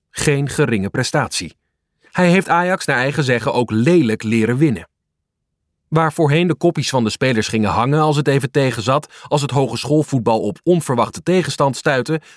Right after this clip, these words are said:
schakelt het team nu zonder mokken over op plan B. Sjorren, zwoegen, mekkeren,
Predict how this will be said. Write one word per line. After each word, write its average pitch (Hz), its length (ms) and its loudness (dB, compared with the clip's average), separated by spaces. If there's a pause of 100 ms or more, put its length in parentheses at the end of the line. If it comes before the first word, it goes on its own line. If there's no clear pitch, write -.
(100)
schakelt 208 400 -4
het - 160 -8
team 170 240 2
nu 185 180 2
zonder 175 380 2
mokken 131 300 2
over 110 260 0
op 139 120 -2
plan 104 260 0
B. 123 60 2 (680)
Sjorren, 170 520 0 (200)
zwoegen, 120 600 0 (220)
mekkeren, 131 560 -2